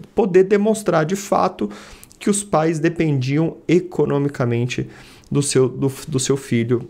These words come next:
é, segurado que falecido pra recebimento de pensão por morte.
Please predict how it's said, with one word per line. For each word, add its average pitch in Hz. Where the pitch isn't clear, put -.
é, 110
segurado 117
que -
falecido 123
pra 165
recebimento 143
de -
pensão 123
por 127
morte. 101